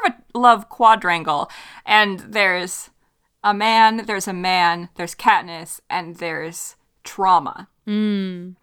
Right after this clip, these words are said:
Speaker 1: And the trauma is a much more important relationship there, um, in the films. It's about, a lot of it is about trauma, much more than any of it is about romance. But the relationship with Peeta throughout the series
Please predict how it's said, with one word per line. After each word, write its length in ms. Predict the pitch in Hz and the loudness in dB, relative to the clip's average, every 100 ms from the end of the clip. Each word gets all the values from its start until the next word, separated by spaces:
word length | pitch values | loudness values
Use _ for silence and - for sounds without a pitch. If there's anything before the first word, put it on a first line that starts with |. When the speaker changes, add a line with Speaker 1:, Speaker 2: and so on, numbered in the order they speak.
| _ - | _ -4
Speaker 1:
And 120 | 240 | -2
the 60 | |
trauma 640 | 240 294 285 330 226 214 - | 0 4 6 6 4 2 0
is 200 | 214 220 | -6 -4
a 80 | 240 | 2
much 260 | 285 - | 2 2
more 200 | 247 247 | -2 -4
important 420 | 240 233 240 202 190 | -4 0 0 0 -6
relationship 600 | 190 202 - 175 165 - | -6 -6 -8 -10 -12 -12
there, 380 | 208 165 185 - | -10 -8 -8 -4
um, 200 | 180 170 - | -2 -2 -4
in 260 | 180 165 - | -10 -12 -14
the 100 | 170 | -8
films. 420 | 180 - - 185 | -6 -6 -10 -16
It's 460 | 180 135 - 202 226 | -14 -10 -6 -4 -2
about, 220 | 202 - - - | -4 -4 -8 -8
a 100 | - | 0
lot 180 | 202 226 | 6 6
of 80 | 190 | 4
it 120 | 180 | -8
is 100 | 175 | -10
about 240 | 185 135 - | -6 -6 -2
trauma, 440 | 175 156 87 - - - - - _ | 2 2 0 -10 -14 -20 -20 -20 _
much 440 | - 202 202 202 - | -10 0 2 2 -2
more 160 | 151 | -8
than 100 | 151 - | -8 -8
any 240 | 165 160 | -8 -8
of 100 | 147 | -12
it 60 | 143 | -14
is 120 | 151 | -12
about 260 | - - | -8 -8
romance. 500 | 87 82 - - - - - - - _ | -10 -14 -16 -20 -20 -20 -20 -20 -20 _
But 420 | 196 - 214 196 _ | -10 -2 0 0 _
the 160 | 190 208 | -14 -10
relationship 760 | 208 185 214 240 277 320 330 - | -10 -8 -8 -8 -8 -8 -14 -12
with 260 | 285 - | -14 -12
Peeta 400 | - 196 - 202 - | -10 -8 -8 -10 -14
throughout 280 | - 175 202 | -10 -10 -10
the 100 | 240 | -14
series 640 | - - - - 208 - | -12 -12 -14 -16 -16 -18